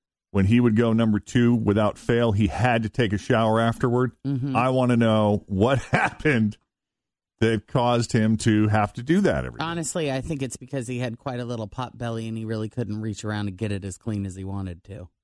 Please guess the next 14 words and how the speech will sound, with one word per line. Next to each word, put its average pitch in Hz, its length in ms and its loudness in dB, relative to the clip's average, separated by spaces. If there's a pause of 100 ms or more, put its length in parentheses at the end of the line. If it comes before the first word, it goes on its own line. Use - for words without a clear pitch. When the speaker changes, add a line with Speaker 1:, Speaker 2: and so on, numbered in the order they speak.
(540)
Speaker 1:
Oh. 139 220 2 (500)
Speaker 2:
<laughs> - 1300 -6
I 220 120 -4
think 240 260 -6
that 320 200 -4
Speaker 1:
Well, 123 220 4
Speaker 2:
might - 60 6
have 170 80 4
Speaker 1:
that 285 80 2
Speaker 2:
just 180 80 2
Speaker 1:
m- - 40 0
Speaker 2:
been 277 160 -2
a 233 60 -4
practical 185 960 -6